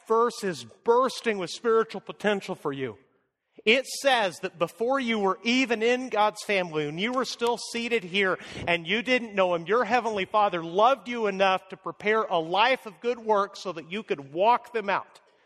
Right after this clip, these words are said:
That's exciting. The pa-, the task of the person who is helping the child discover who he is, is to help him discover what those good works might be.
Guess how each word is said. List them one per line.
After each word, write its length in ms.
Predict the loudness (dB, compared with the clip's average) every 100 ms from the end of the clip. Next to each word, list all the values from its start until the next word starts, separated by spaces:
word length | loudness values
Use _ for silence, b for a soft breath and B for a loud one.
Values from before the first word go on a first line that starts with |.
| b b b _ _ _ _ _ -14
That's 140 | -8
exciting. 600 | -6 2 2 2 0 -8 _ _ _ _ _ _ _ _ _ _ _ _ _ _ _ _ _
The 80 | -6
pa-, 540 | -6 0 2 4 0 -6
the 300 | -8 -6 -8 -12 _ _ _
task 540 | 0 2 2 0 -6
of 100 | -14
the 80 | -14
person 420 | -4 -4 -2 -6
who 160 | -2 -2
is 160 | -4
helping 500 | 0 2 2 0 -6
the 60 | -6
child 540 | -4 2 2 2 -2
discover 640 | -8 -14 -2 0 0 -2 -6
who 220 | -6 -8
he 260 | -8 -4 -2
is, 240 | -2 -6 B B B -2
is 160 | -2 -2
to 100 | -2
help 360 | 2 0 0
him 220 | -6 -6
discover 640 | -6 -10 0 2 4 0 -4
what 280 | -2 -2 -2
those 320 | -2 -2 -4
good 320 | -4 -4 -4 -6
works 420 | -4 -6 -10 -6
might 320 | -6 -6 -10
be. 180 | -20